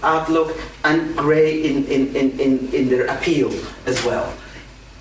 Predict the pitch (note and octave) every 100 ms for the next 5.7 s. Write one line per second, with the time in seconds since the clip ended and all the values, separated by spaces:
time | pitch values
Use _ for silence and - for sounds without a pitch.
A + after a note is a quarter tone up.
0 | - D3+ D#3 G#3 A3 - F#3+ E3+ - -
1 | - A2 G2+ - - - - - - -
2 | D4+ G#3 E3 - - D#3 C#3+ E3 B3 A#3+
3 | C3+ - - - - - - A3 F3+ A#2+
4 | A2+ - - D#3 D3 C#3+ D#3 D#3+ - D#3+
5 | D#3 D#3+ C#3+ A2+ G2+ G#2 F#2+